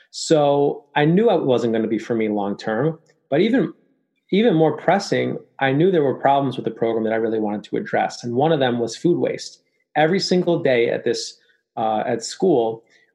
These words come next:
we were provided food to feed seventeen kids, breakfast, lunch, and snack. Seventeen kids, kids never showed up. And again, remember, it's a federal program, so these are rigid guidelines. So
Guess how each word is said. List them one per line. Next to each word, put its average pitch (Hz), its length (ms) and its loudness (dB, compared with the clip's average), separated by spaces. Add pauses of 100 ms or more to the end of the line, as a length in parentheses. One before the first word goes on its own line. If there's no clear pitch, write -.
we 143 280 2
were 151 520 2 (380)
provided 135 560 0
food 131 420 0
to 120 100 -8
feed 123 260 -2
seventeen 123 640 -2
kids, 107 360 -4
breakfast, 117 500 -2
lunch, 113 240 -6
and 110 100 -10
snack. - 420 -8 (340)
Seventeen 160 560 0
kids, 147 300 -2
kids - 280 0
never 120 280 0
showed 113 280 0
up. - 340 -4 (200)
And 135 80 -2
again, 139 380 2
remember, 139 320 2
it's - 120 -4
a - 40 -12
federal 151 300 2
program, 120 380 0
so 135 100 -6
these 135 120 -2
are 120 400 0 (220)
rigid 135 460 0
guidelines. 110 680 -4 (720)
So 147 340 2